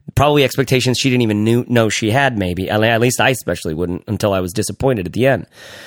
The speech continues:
So, so the, the, but the point coming back to, there's still a big question here,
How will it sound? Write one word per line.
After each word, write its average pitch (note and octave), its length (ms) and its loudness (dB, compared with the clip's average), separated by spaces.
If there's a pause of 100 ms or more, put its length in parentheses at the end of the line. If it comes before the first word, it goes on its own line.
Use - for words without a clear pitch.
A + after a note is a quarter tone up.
(240)
So, F#3 380 2
so F3+ 280 2
the, F3 160 4
the, D#3 180 -2
but E3+ 100 2
the D#3 80 2
point G#3+ 400 0
coming C#3+ 260 2
back E3+ 340 0
to, A2 340 2 (340)
there's D3 240 2 (100)
still F#3+ 440 2
a D#3 80 2
big C#3+ 340 0
question D#3+ 580 0
here, F#2 480 -2